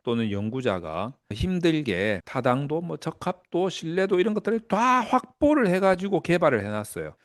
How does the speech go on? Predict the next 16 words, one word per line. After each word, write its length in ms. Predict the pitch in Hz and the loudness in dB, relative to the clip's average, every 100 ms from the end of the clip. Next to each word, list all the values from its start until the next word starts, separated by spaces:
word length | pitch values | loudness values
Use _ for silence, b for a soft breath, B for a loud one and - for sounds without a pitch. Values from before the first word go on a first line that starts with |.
| b b | b b
자, 120 | 190 | 4
그런데 580 | 262 220 170 151 90 80 _ | 8 6 8 8 6 -2 _
후행 420 | 208 208 247 196 | 2 4 4 2
연구자인 840 | 123 123 139 135 123 113 127 120 | 0 -2 -4 0 0 0 -2 -2
내가 480 | 98 98 113 120 85 _ - | 0 2 4 2 0 _ 0
이 580 | 220 233 226 190 - _ | 4 6 4 2 -4 _
도구를 640 | - 156 165 196 196 160 | 4 4 4 2 2 2
가지고 680 | 123 - 156 160 139 120 95 | 0 -2 -2 -2 -2 2 2
와서 600 | 87 90 95 143 107 80 _ | 2 -2 -2 0 0 -2 _
사용을 600 | - - 160 180 190 185 | -8 2 4 6 4 0
하는데, 600 | 131 107 95 90 120 85 - | -2 -6 -8 -2 0 0 -2
아니, 100 | 190 185 | 0 2
물론 300 | 208 240 226 | 4 4 4
자기 400 | 170 190 196 156 | 2 -2 -2 0
연구의 800 | 127 135 151 170 160 151 113 101 | 0 0 -2 -2 0 0 -2 -2
여건, 600 | 101 _ 143 120 107 | -4 _ 0 0 0